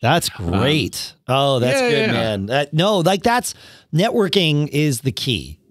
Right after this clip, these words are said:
Speaker 1: right? To, to, I mean, we talk about this on the show all the time, but,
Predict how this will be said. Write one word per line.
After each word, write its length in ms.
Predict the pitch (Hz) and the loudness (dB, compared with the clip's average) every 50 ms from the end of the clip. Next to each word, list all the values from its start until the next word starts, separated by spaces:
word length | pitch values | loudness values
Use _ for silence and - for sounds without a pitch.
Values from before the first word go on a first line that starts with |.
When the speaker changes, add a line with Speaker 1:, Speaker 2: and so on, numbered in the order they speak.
| - | -4
Speaker 1:
right? 340 | 127 120 113 117 117 110 - - | 0 2 2 2 2 0 -4 -4
To, 160 | - 139 104 | -4 -4 -4
to, 380 | 107 - - - 131 104 107 - - | -4 -6 -2 -2 -2 -2 -2 -2 0
I 40 | 135 | 0
mean, 160 | 135 131 131 | 2 2 2
we 100 | 143 151 | 2 2
talk 240 | - 190 190 160 - | 2 2 2 2 2
about 200 | 123 117 101 - | 2 2 2 2
this 220 | - 98 - - | -2 -2 -2 -2
on 80 | 113 95 | -4 -4
the 60 | 95 | -4
show 220 | - - 147 131 | 0 0 2 2
all 120 | 95 90 92 | 2 0 0
the 80 | 92 | -2
time, 320 | 87 - 135 127 113 85 90 | -2 0 0 0 2 2 2
but, 140 | 95 90 | 0 0